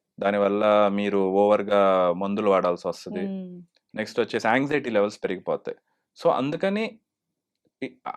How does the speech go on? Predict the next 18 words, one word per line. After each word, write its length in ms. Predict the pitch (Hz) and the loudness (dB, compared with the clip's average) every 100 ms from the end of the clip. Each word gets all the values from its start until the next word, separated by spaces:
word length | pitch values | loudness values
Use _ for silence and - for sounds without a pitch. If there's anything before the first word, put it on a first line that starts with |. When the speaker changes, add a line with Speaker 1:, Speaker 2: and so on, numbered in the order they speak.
| 127 | 0
Speaker 1:
I 100 | 147 | 0
am 80 | 147 | 2
not 200 | 151 214 - | 2 2 -2
completely 600 | 156 180 202 202 170 120 | -4 -2 -4 0 2 2
against, 480 | 147 139 190 - - | 0 -4 -6 -12 -14
Speaker 2:
హ్మ్. 360 | 202 190 175 170 _ | -12 -12 -14 -18 _
Speaker 1:
but 100 | - | 0
at 140 | 143 143 | 0 0
the 100 | 139 | 2
same 240 | 156 190 | 2 4
time 140 | 185 190 | 2 0
I 160 | 151 143 | 2 2
don't 200 | 185 180 | 2 2
want 360 | 151 156 175 | 2 2 0
to 100 | 180 180 151 | -2 0 2
support 320 | 131 170 165 | 6 6 6
it 100 | 175 | 0
excessively. 560 | 110 - 127 110 95 | -2 -2 -6 -6 -8